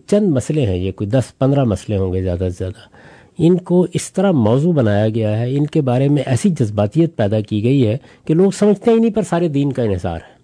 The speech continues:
میں اس موقع پر آپ کو توجہ دلاؤں گا کہ رسالت مآب صلی اللہ علیہ وسلم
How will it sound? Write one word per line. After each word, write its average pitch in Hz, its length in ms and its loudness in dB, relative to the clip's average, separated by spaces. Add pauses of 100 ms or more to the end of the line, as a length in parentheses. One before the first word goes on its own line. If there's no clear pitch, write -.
(600)
میں 139 300 2
اس 143 200 -4
موقع 139 240 0
پر 151 160 -2
آپ 131 180 -4
کو 147 80 -4
توجہ 127 360 0
دلاؤں 107 300 0
گا 117 120 -2
کہ 131 140 -6
رسالت 131 540 -2
مآب 107 360 -2
صلی 107 140 -8
اللہ 101 120 -4
علیہ 95 200 -6
وسلم 110 300 0